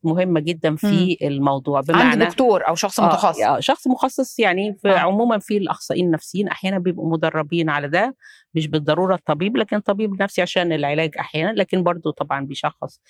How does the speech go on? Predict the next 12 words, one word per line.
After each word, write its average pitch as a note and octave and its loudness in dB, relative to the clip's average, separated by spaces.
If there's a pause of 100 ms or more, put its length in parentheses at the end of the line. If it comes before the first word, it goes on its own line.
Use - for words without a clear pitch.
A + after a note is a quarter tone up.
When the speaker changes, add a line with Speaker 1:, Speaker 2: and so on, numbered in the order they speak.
(340)
Speaker 1:
ف، - -2
آه، D#3+ 0
بيبقى G#3 0
في A#3 0 (200)
أعراض، D#3+ 2
بيشوفوا A#3 0
الأعراض E3 2
دي E3 -4
ويشوفوا F#3+ -2
موجودة D#3+ 2
ولا C#3 0
لأ. E3 2